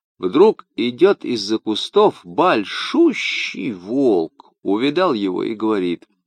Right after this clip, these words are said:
"Здравствуй, пёстрый кобель! Долгонько поджидал тебя в гости. Бывало, ты прогонял меня от своего дому, а теперь сам ко мне попался.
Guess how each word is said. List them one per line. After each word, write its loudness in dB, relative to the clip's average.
"Здравствуй, 2
пёстрый 0
кобель! -4
Долгонько 4
поджидал 0
тебя -4
в -8
гости. -6
Бывало, 6
ты 8
прогонял 4
меня 2
от 0
своего 6
дому, 4
а 0
теперь 4
сам -2
ко 0
мне 0
попался. -6